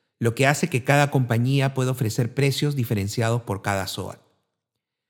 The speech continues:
Al ser un documento electrónico, la emisión o renovación de tu soat es un proceso muy rápido, Basta colocar tu placa, los datos del conductor y pagar en línea. Puedes comprar tu soat literalmente en un par de minutos.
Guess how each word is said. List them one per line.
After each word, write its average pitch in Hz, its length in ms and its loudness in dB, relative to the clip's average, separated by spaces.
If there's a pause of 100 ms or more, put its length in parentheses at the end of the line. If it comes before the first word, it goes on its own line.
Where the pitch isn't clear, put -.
(360)
Al 151 100 2
ser 233 160 2
un 277 80 2
documento 147 400 4
electrónico, 117 800 -2
la 117 120 -2
emisión 120 520 0
o 196 60 0
renovación 113 540 0
de 135 80 -2
tu 120 120 -6
soat 120 420 -4
es - 120 -4
un 165 100 0
proceso 139 360 0
muy 139 160 2
rápido, 117 440 -2 (540)
Basta 151 220 0
colocar 127 360 0
tu 123 100 -2
placa, 151 520 0
los 107 140 -4
datos 139 260 0
del 127 140 0
conductor 113 640 -2
y 120 80 0
pagar 104 280 0
en 101 140 0
línea. 85 340 -6 (480)
Puedes 165 220 4
comprar 131 300 4
tu 139 100 2
soat 147 340 2
literalmente 131 760 0
en 104 80 0
un 117 160 2
par 120 160 2
de 113 100 0
minutos. 92 540 -6